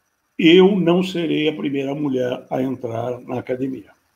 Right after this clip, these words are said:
Vocês, é, é, é, é, é, coloquem como candidata uma outra escritora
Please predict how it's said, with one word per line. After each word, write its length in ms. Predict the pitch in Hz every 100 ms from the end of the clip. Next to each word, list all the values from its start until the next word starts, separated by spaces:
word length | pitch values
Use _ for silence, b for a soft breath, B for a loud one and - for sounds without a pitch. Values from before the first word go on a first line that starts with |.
| b b b b b -
Vocês, 1080 | 147 151 - 170 170 175 175 143 - - b b _ _ _ - 294
é, 100 | 147
é, 960 | 147 147 - 147 139 131 123 113 - - _ _ _ _ _ _ _ -
é, 800 | 120 123 117 113 113 107 113 - _ _ _ _ _ _ _ b b _ -
é, 380 | 147 135 135 131
é, 40 |
coloquem 560 | 127 185 165 214 202 180
como 220 | - -
candidata 500 | 180 151 135 135 180
uma 200 | - 202
outra 400 | 180 240 262 226
escritora 680 | 185 156 123 123 117 175